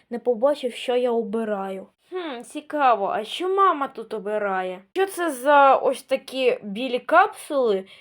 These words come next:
в-, з ниточкою? Що, мама хоче купити білі петарди, щоб, е, повзривати їх, тому що їй, е,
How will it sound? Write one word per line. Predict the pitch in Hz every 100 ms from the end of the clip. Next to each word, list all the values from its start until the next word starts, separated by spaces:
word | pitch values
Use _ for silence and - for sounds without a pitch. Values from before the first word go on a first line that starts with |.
| _
в-, | 233 220
з | -
ниточкою? | 262 254 214 208 - 208 190 185 - _ -
Що, | 302 240
мама | 208 240 269 262
хоче | 269 277 277
купити | 269 247 262 254 - 233
білі | 196 262 262
петарди, | 262 254 254 254 208
щоб, | 226 254 247 - - - -
е, | 240 233
повзривати | 233 254 254 277 269 330 427 403
їх, | 285 233 214
тому | - 240 240
що | 233 247
їй, | 220 233 233 220
е, | -